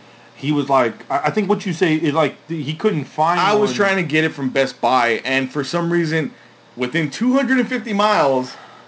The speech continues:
Speaker 2: there's not one here. But I ordered the Superman one. Okay? So I have the Superman one. I wanted the Batman one also, just
Speaker 1: But
Speaker 2: to
Speaker 1: you got
Speaker 2: leave
Speaker 1: the
Speaker 2: it,
Speaker 1: steelbook.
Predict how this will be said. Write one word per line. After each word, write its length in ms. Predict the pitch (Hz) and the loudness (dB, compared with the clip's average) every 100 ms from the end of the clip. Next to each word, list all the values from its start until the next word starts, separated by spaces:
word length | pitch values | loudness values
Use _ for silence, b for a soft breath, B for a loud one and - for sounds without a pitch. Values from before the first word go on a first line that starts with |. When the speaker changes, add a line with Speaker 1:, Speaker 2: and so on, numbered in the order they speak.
| B - - | B -20 -2
Speaker 2:
there's 280 | 170 170 160 | 0 2 2
not 340 | 180 185 156 | 0 0 -2
one 300 | 160 175 151 | -2 0 -2
here. 500 | 131 - 175 113 104 B B B - | -4 -2 0 0 -4 B B B -4
But 280 | 226 262 - - - | -2 -2 -4 -12 -4
I 140 | 165 | 0
ordered 280 | 175 180 165 | 2 0 -2
the 80 | 143 | -4
Superman 480 | - 185 156 123 101 | -6 -6 -2 -2 -2
one. 140 | 85 60 - - - - - - 123 | -6 -10 -18 -20 -20 -20 -20 -6 -2
Okay? 400 | 127 135 139 143 - | 0 2 0 -2 -10
So 180 | - 156 | -8 -2
I 80 | 151 | 0
have 220 | 185 247 | 0 0
the 80 | 233 | -2
Superman 420 | 240 196 175 151 | -4 -2 0 0
one. 140 | 143 - | -2 -2
I 120 | 156 170 | -4 0
wanted 340 | 180 202 175 | 0 0 -2
the 80 | 156 | -4
Batman 500 | 131 143 156 151 156 | -2 -2 0 0 0
one 160 | 151 | 0
also, 500 | - 117 151 165 175 | -2 -4 -4 -4 -4
just 240 | 156 156 160 | -2 -2 0
Speaker 1:
But 60 | |
Speaker 2:
to 120 | 151 131 - - _ | -2 -4 -14 -20 _
Speaker 1:
you 80 | 156 160 | -4 0
got 40 | |
Speaker 2:
leave 80 | 180 | 0
Speaker 1:
the 60 | 160 | 0
Speaker 2:
it, 40 | |
Speaker 1:
steelbook. 340 | 240 156 110 | 0 0 -2